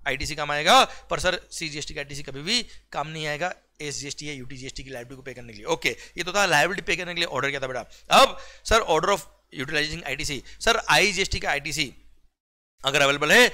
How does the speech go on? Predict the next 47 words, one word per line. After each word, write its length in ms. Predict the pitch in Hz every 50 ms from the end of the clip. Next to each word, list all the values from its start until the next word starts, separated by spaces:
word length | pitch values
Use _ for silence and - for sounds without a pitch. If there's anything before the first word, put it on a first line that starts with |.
| - -
तो 100 | - -
सबसे 200 | - 160 147 180
पहले 140 | 170 190 202 - -
आईजीएसटी 440 | 156 147 165 180 170 185 170 - 190
की 80 | 160 170
लायबिलिटी 260 | 160 151 147 151 151
को 60 | 151
पे 140 | 143 151 139
करने 160 | 131 135 135
में 80 | 139 139
काम 180 | - 139 135 143
आएगा, 160 | 143 147 156
उसके 180 | 147 - -
बाद 260 | 160 180 240 262 254 240 - - - -
सीजीएसटी 580 | - - 214 220 220 185 185 196 175 - 214 196
और 180 | 196 190 - -
एसजीएसटी 480 | 165 156 156 139 160 165 - - 196 - -
in 140 | 180 170 170 -
any 200 | 165 139 156 165
order 200 | 160 156 160 165 165
in 160 | 165 147 147 -
any 180 | 147 131 143 156
proportion 380 | 151 156 139 156 143 - 156 147
you 80 | 139
can 160 | 151 147 131
use 180 | 120 135 147 127
the 120 | 151 165
आईटीसी। 420 | 151 135 120 - 135 - - 127 - - - - -
पर 80 | - -
सबसे 240 | - 170 160 - 208
पहले 300 | 185 190 214 269 285 254 - - - - - -
आईजीएसटी 440 | - 156 180 208 180 190 185 - 214
की 60 | -
आईटीसी 240 | 185 160 156 156 151
को 60 | 165
पूरा 160 | 160 156 165 160 151 151
कंज्यूम 320 | 139 139 135 160 180 180
करना 260 | 175 196 165 165 160
है, 100 | 147 - -
उसके 200 | 143 - - -
बाद 360 | 139 139 170 220 233 - 254 - - - - - - 139
बैलेंस 240 | 143 160 170 147
बचा 200 | 151 156 - 156
तो 340 | 156 185 220 262 254 190 - - - - -
सीजीएसटी 500 | - - 196 196 180 175 180 165 - 196
का 100 | 170 170
आईटीसी, 380 | 147 139 156 135 143 139 104